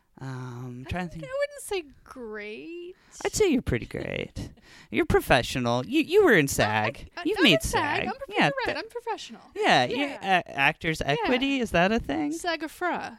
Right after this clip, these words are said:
Speaker 1: sag,
Speaker 2: sag aftra.
Speaker 1: yeah, you get the magazines. You got a lot of free D V Ds one Oscar season.
Speaker 2: I got
Speaker 1: That
Speaker 2: a
Speaker 1: was pretty
Speaker 2: pile.
Speaker 1: sweet.
Speaker 2: I got a pile of 'em.
Speaker 1: Yeah,
Speaker 2: It's
Speaker 1: you
Speaker 2: great.
Speaker 1: know,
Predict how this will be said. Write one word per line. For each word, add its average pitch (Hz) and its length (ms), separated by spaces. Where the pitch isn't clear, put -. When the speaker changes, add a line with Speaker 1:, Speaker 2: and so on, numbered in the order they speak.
Speaker 1:
sag, 147 300
Speaker 2:
sag - 20
aftra. - 600
Speaker 1:
yeah, 196 260
you 135 120
get 196 160
the 262 60
magazines. 147 480
You 131 60
got 139 160
a - 20
lot 135 140
of - 60
free 123 160
D 120 180
V 113 140
Ds 127 460
one 165 160
Oscar 160 380
season. 175 480
Speaker 2:
I 170 40
got - 20
Speaker 1:
That 131 100
Speaker 2:
a 110 40
Speaker 1:
was 143 120
pretty 156 240
Speaker 2:
pile. 381 140
Speaker 1:
sweet. 165 400
Speaker 2:
I 269 40
got 294 120
a 269 40
pile 359 440
of 196 80
'em. 185 60
Speaker 1:
Yeah, 170 400
Speaker 2:
It's 113 100
Speaker 1:
you - 60
Speaker 2:
great. 131 140
Speaker 1:
know, 139 300